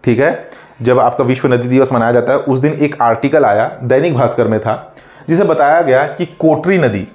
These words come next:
कोटरी नदी जो कि बस्तर संभाग में प्रवाहित होती है, कोटरी नदी की दो सहायक नदी है भुसकी और पतकसा, भुसकी और पतकसा, ये जो दोनों के दोनों जो नदी है, ये कोटरी नदी की सहायक नदी है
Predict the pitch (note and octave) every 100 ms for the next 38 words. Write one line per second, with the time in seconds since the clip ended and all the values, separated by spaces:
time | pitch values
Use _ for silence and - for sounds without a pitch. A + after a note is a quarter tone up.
0 | - C#3 C#3 E3+ D#3+ E3+ D3+ D#3+ B2+ D#3
1 | D3+ D3 C#3 D3+ C#3 B2+ C#3 D3 C3 C#3
2 | C#3+ - - - - - _ - F#3 F#3
3 | F#3+ A#3+ F3 D3+ D3 D3+ F#3+ F3 F#3+ F#3+
4 | F#3 D#3 C#3+ F3+ F#3+ D3+ C#3+ C3+ C#3 F#3
5 | - B2+ A2+ G#2 C#3+ - - G3+ A3+ -
6 | - - _ D3 F#3+ G#3+ - - _ _
7 | _ _ - G#3 - F3+ - D3+ - -
8 | - _ _ _ _ _ _ _ - A2+
9 | D3+ D3+ G3 G#3 F3+ F#3 F3+ E3+ - C#3
10 | - G#2 - - C#3+ E3 D#3 C3+ E3 F#3+
11 | F3+ F3+ E3+ C#3 D3+ E3+ B2+ B2+ - -
12 | - F3 F3+ - G#3 G#3+ G#3 D#3+ E3 G3
13 | F#3 C#3+ D3 C#3+ A2 G2+ F#2+ -